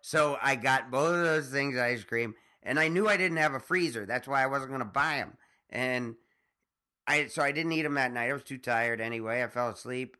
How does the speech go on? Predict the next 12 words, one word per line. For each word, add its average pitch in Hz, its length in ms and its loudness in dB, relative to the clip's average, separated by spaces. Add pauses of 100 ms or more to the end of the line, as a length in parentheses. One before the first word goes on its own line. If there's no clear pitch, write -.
and 113 420 -4
so 120 140 -12
they 131 100 -2
melted, 127 640 -2
and 127 140 -6
they 135 80 -2
were 143 120 -6
just, 123 220 -10 (520)
they 151 100 -6
were 147 80 -6
just 135 240 -10
a, 113 140 -6